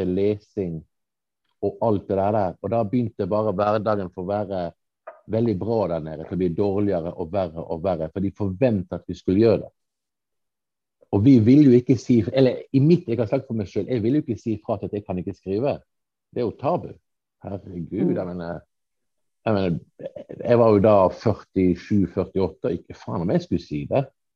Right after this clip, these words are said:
Speaker 1: Jævla jyplingen som kommer til å si at jeg skriver på tavla. Og det bygde jo seg opp da, til en liten krangling, eh, vi kalte det rett og slett en krig.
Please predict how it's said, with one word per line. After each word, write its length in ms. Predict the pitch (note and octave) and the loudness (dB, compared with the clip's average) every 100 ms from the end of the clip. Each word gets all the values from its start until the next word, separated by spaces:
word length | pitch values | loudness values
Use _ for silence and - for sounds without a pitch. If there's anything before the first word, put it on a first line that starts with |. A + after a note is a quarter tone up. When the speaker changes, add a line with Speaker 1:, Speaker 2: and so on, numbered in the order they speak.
| _ | _
Speaker 1:
Jævla 280 | E2 F#2+ G#2 | -2 2 4
jyplingen 440 | F2+ G#2 - G#2+ F#2 | 4 4 0 -2 -2
som 80 | |
kommer 220 | - G2+ F#2+ | 0 -2 -2
til 100 | F#2 | -4
å 60 | |
si 100 | A2 | -2
at 80 | F#2 | -2
jeg 100 | F#2+ | -2
skriver 280 | - F#2 E2 | -4 -4 -4
på 100 | - - | -8 -8
tavla. 440 | E2 D2 E3+ - _ _ _ _ _ _ _ _ _ _ _ _ _ _ _ - | -6 -2 -2 -4 _ _ _ _ _ _ _ _ _ _ _ _ _ _ _ 0
Og 460 | B2 A#2+ A2+ G#2 F#2 F#2 - | 2 2 2 -2 -6 -8 0
det 220 | B2+ G#2 | 2 4
bygde 380 | C#3 D3 D3 C#3+ | 4 4 4 2
jo 140 | D3 A2+ | 2 2
seg 260 | - B2 - | -4 -6 -6
opp 140 | - _ _ | -12 _ _
da, 180 | C#3+ G2 _ _ _ _ _ _ _ _ | -10 -10 _ _ _ _ _ _ _ _
til 260 | D3 A#2+ G#2+ | 0 0 0
en 180 | G#2+ G2+ | -2 0
liten 460 | G#2 A2+ _ G2+ F#2 E2+ E2 - _ | 0 -2 _ -6 -4 -4 -6 -10 _
krangling, 800 | - G#2 G#2 G#2 G#2 F#2 F2+ D#2 F2+ | -8 -4 -2 0 0 -2 -4 -6 -8
eh, 360 | E2 D2 - - - | -8 -8 -12 -18 -12
vi 160 | G#2+ A#2 | -4 -2
kalte 380 | - A2+ A2+ F2 | 2 2 2 0
det 120 | F#2 E2+ E2 | -2 -4 -2
rett 140 | A2+ - | -4 -4
og 80 | F#2+ | -8
slett 80 | F#2+ | -8
en 100 | E2 | -10
krig. 360 | - C3 - | -4 -2 -2